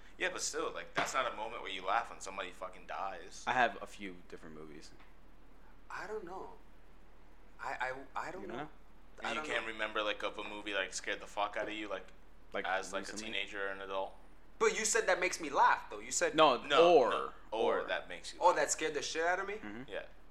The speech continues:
Speaker 3: There's a lot of fucking movies that scared the shit. Here's the thing. I, I, here's the thing about movies. There's either, like,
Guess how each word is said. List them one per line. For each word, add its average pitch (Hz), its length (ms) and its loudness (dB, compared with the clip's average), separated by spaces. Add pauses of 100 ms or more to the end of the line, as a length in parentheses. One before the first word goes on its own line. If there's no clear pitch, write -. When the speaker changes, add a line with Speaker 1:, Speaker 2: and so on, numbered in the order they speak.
(460)
Speaker 3:
There's 131 160 -2
a 120 40 2
lot 117 300 6
of 113 100 0
fucking - 340 -6
movies 120 220 -4
that - 120 -2
scared 117 260 -2
the 110 60 -6
shit. - 140 -4 (240)
Here's 247 120 2
the 254 80 0
thing. 208 180 4
I, 202 240 12
I, 202 140 8 (200)
here's 220 160 -4
the 233 60 -4
thing 226 160 -2
about 185 180 2
movies. 131 220 -4
There's 170 220 -2
either, 202 280 2
like, 160 320 0